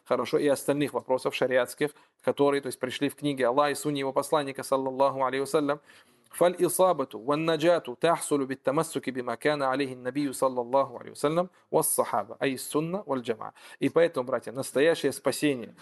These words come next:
настоящее спасение будет только для того человека, который крепко держится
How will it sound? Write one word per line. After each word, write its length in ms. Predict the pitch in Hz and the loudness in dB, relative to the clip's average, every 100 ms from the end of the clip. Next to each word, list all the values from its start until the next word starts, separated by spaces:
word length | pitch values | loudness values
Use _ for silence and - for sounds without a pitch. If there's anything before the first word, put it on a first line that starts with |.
| - - | -20 -4
настоящее 840 | 127 147 - 139 151 156 - 131 | 0 0 2 2 4 2 0 -2
спасение 640 | - 131 - 143 135 120 | 0 -2 2 0 0 -8
будет 400 | 110 143 156 139 | -2 2 2 2
только 300 | 151 156 139 | 0 0 0
для 160 | 135 139 | -2 0
того 260 | 135 143 143 | 2 2 0
человека, 440 | 131 135 127 - | -2 -2 -4 -6
который 340 | 127 - 143 | -4 0 0
крепко 420 | - 147 165 - 135 | 0 0 0 -2 0
держится 460 | 147 135 113 - | 0 0 -6 -16